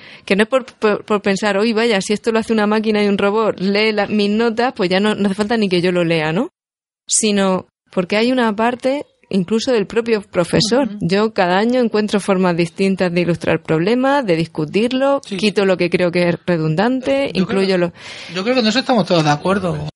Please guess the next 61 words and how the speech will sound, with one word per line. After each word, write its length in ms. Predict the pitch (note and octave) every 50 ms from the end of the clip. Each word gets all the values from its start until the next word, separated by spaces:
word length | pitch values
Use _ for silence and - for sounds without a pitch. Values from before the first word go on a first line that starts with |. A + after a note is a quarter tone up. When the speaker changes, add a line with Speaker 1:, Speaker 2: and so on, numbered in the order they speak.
| _ -
Speaker 2:
Lo 160 | F3 E3+ D#3+
que 80 | E3
es, 180 | E3 D#3 - - -
lo 140 | - F3+ E3+
que 80 | F3 F3
sí 180 | E3 - G#3 G#3
es 80 | G#3+ G3+
Speaker 1:
Eh, 60 | -
Speaker 2:
cierto, 300 | B3 A#3+ B3+ A#3+ - B3+
yo 140 | B3 A#3+ A#3+
creo 100 | C4 B3+
que 60 | B3
esto, 180 | A#3 A#3+ B3
con 140 | A#3+ A3 G#3
esto 180 | G#3+ A3 B3 A3
pasa 220 | A#3 A3+ - A#3+
un 40 | F#3
poco 220 | - A3 A3 A3 G#3+
como 200 | G#3 F#3+ E3+ E3+
con 140 | F#3 D#3+ D#3
el 100 | D3 -
pollo. 400 | - E3 D3 D3 D#3 - - _ _ _
Speaker 1:
¿Cómo? 180 | - G3+ G#3 B3+
Speaker 2:
Cuando, 260 | - F3+ E3+ - -
sí, 180 | - - G3+
como 240 | F3 - D#3+ D#3+ D#3+
con 140 | E3 E3 D#3+
el 100 | D#3+ D#3+
pollo. 380 | - G3 E3+ D#3 C#3+ D3 - - _ _ _ _ -
Hay 160 | F3 F#3 G#3
una, 260 | A#3 C4 B3 B3 -
hay 140 | - G#3+ A3+
una 140 | A3+ A#3 A3
gran 180 | A3 G#3+ A3
historia 340 | G#3+ G3+ - - A#3 A#3 A#3+
con 120 | A3 G#3+ G3
el 100 | F#3+ F#3
tema 200 | - G3+ G#3 G3+
de 40 | F#3
los 120 | F3 E3+ E3
pollos 380 | - - F3+ D#3 C#3 C#3 D3+ - - -
y 80 | A3 F3+
la 100 | F3 E3
producción 400 | - E3+ E3 E3 D#3+ - G3 F#3
en, 160 | F#3+ F3+ E3+ E3 -
en 160 | F#3+ F3+ E3+
cadena 340 | E3 F3 D#3+ E3+ F3 E3+ E3
de 120 | D#3 D3+
pollos 280 | - F3 E3 D#3 D#3+ - - - - - - - - - _ -
y 220 | - F3 D#3+ D#3+ D#3+
en 180 | D#3+ E3 E3 D#3+
el 160 | D#3 D#3 D3+
trato 300 | - F3 E3+ E3 G3+ G#3+ F#3+ F3
humano 340 | D#3+ D#3+ D#3 C#3+ D3 D3+ D#3
que 60 | D3+
re-, 140 | D3+ D3+ -
que 100 | - -
reciben 360 | - - - - D#3 D3 D3 D3
los 80 | D3 -
Speaker 1:
Mm. 40 |
Speaker 2:
pollos. 240 | - A#3+ C#4 B3+ B3